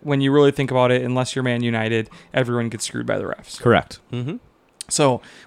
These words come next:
Speaker 1: we'll start with them. Man United, um, I think that the call was correct, to be honest with you.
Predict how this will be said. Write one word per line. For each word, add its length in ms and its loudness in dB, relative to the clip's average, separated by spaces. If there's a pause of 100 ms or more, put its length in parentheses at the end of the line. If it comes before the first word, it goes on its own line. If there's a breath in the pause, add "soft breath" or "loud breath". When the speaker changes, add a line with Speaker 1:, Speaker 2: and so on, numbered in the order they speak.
Speaker 1:
we'll 80 0
start 180 2
with 80 -2
them. 240 2
Man 220 4
United, 440 2 (280 soft breath)
um, 440 2 (800)
I 120 0
think 180 2
that 140 0
the 80 -2
call 260 2
was 160 -2
correct, 560 -14
to 60 -14
be 80 0
honest 320 -6
with 100 -6
you. 160 -4